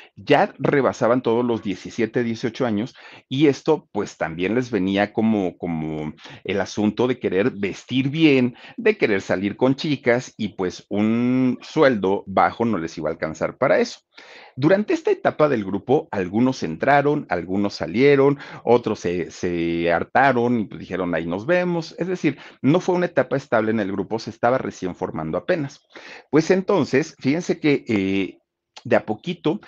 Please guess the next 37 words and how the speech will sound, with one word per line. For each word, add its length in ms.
ellos 280
empiezan 440
a 60
ganar 320
terreno, 580
porque 240
eran 180
bastante 420
buenos, 360
empiezan 340
a 60
ganar 240
terreno 460
y 80
la 120
gente 260
los 180
empezaba 420
a 60
conocer. 460
Ahora, 480
en 180
los, 340
en 140
los 180
bares, 500
en, 320
en 80
los 140
lugares, 420
en 80
los 120
centros 260
nocturnos, 560
en 80
los 160
clubes 400